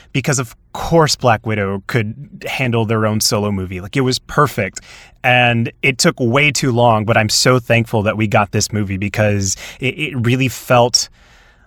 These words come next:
almost like a greatest hits collection of Natasha, as well as, like, celebrating everything she's done in the M C U, but with a much deserved focus of the front and center, uh, hero of the story.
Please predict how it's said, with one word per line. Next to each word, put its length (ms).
almost 260
like 120
a 60
greatest 440
hits 240
collection 500
of 160
Natasha, 680
as 220
well 220
as, 100
like, 140
celebrating 600
everything 360
she's 260
done 160
in 80
the 140
M 80
C 220
U, 220
but 160
with 180
a 60
much 400
deserved 360
focus 600
of 540
the 420
front 320
and 100
center, 560
uh, 240
hero 420
of 80
the 80
story. 420